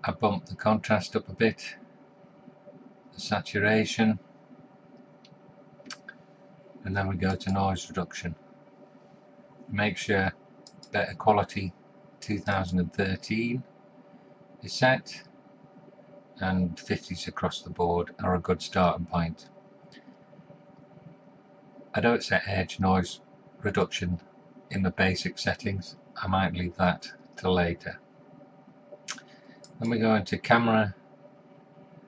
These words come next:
corrections, and we'll turn on a little bit of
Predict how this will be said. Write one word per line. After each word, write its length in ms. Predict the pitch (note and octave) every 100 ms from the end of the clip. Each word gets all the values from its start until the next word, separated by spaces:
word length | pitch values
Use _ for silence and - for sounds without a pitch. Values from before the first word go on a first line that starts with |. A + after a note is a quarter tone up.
| - - - -
corrections, 800 | A#2+ A2+ - B2 B2 A2+ - - - - - - - - - - - - - - - - - - - - - -
and 100 | -
we'll 100 | A2+
turn 260 | G#2 A2 G#2+
on 100 | G2+
a 40 | G#2
little 220 | G#2+ F2+
bit 140 | G2 F#2
of 240 | F#2 -